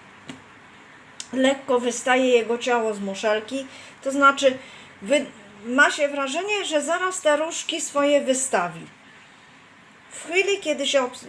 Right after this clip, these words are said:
widzi, bierze ślimaka, to ma się wrażenie, o, zaraz różki wystawi, jeżeli on poczuje, że tam jest jedzenie i woda.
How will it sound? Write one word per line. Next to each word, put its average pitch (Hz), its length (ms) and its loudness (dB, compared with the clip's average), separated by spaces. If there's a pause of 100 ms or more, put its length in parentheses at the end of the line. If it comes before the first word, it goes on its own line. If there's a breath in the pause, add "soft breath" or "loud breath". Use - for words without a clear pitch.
widzi, 269 680 -4
bierze 269 420 -2
ślimaka, 311 520 -2
to 302 120 -6
ma 302 160 0
się 302 140 0
wrażenie, 262 540 -4
o, 339 260 -4
zaraz 302 360 2
różki 269 400 -2
wystawi, 254 640 2
jeżeli 240 500 -2
on 233 180 -4
poczuje, 226 500 -2
że 208 120 -8
tam 202 200 -6
jest 180 220 -10
jedzenie 226 640 0 (280 loud breath)
i 226 140 -6
woda. 175 440 -4